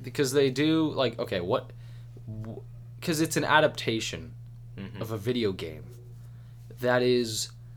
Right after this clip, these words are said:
Speaker 1: it, let's make this clear. It's four games and a spin-off.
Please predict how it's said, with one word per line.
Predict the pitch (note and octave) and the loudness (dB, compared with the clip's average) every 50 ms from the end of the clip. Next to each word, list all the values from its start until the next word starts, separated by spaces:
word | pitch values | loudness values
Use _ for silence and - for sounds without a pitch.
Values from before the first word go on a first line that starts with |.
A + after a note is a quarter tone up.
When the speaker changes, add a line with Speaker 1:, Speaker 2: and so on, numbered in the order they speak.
| - - - - - - - - - - | -16 -16 -16 -16 -16 -16 -16 -16 -4 0
Speaker 1:
it, | D3 C#3+ - - - - - - - - - - - - - - - - - | 0 0 0 -2 -8 -14 -14 -14 -16 -16 -16 -16 -18 -18 -18 -16 -16 -12 -8
let's | - - | -6 0
make | A#3 A#3 G#3+ | 2 2 4
this | F#3 - - | 4 2 2
clear. | - C3+ A2 - | 2 2 2 2
It's | B2+ - | 0 -2
four | - - - - - A3 A3 A#3+ B3 A#3 | -4 -6 0 8 8 10 10 10 8 6
games | F3 C#3+ D3+ C3+ A2+ G2+ F#2 F#2 F#2+ F2+ - - - - - - - - | 6 6 6 6 6 4 0 -2 -2 -2 -4 -4 -6 -8 -12 -16 -8 -2
and | - D3 D#3 C#3+ C3 | 2 2 4 4 4
a | C3 | 4
spin-off. | - - - - A#2+ A2 F#2 D#2 D#2 D#2 - - - | 4 2 2 2 0 0 0 -2 -6 -6 -8 -10 -16